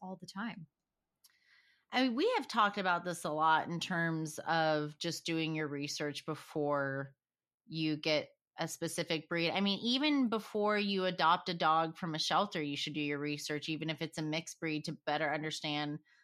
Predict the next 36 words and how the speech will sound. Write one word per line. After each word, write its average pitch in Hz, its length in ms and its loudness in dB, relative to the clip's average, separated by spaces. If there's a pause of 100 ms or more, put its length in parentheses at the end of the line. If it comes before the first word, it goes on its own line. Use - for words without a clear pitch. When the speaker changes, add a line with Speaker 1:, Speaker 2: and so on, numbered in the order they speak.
(160)
Speaker 2:
the 175 60 -6
personality 165 800 2
traits 156 360 -4
of 160 100 -6
the 160 80 -2
breeds 156 380 -4
that 151 140 -2
it's 143 220 -10
mixed 185 280 -10
with. 156 180 -4
Now, 151 320 -2 (440)
I 202 120 4
can't 220 360 0
say 208 240 2
that 190 120 2
I 180 100 4
did 185 240 0
that 190 180 4
with 214 160 -4
Ruthie. 165 560 -4
I 170 80 -4
just 170 200 -6
saw 175 160 6
her 190 140 2
sweet 190 380 -2
little 208 180 0
face, 190 640 2
but 202 120 6
I 196 100 8
did 233 300 2
get 254 180 2
to 254 80 2
meet 220 260 0
her 202 120 4
in 185 200 -2
person, 190 680 0